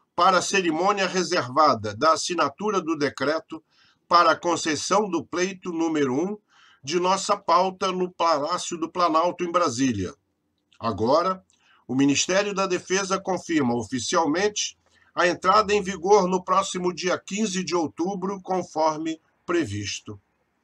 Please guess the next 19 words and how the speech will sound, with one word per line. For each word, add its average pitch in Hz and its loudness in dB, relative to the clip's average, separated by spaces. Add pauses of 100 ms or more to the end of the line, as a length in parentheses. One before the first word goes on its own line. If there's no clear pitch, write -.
(500)
O 254 -4
C - -2
N 160 2
O 156 2
R 175 0
parabeniza 139 2
todos 196 4
os 170 -6
seus 151 -2
gestores 156 -4
e 160 -2
R 143 0
dois 127 -2
associados 135 -4
às 123 -4
suas 135 -6 (360)
filiadas 139 0
que, 131 -2 (440)
voluntariamente, 127 -2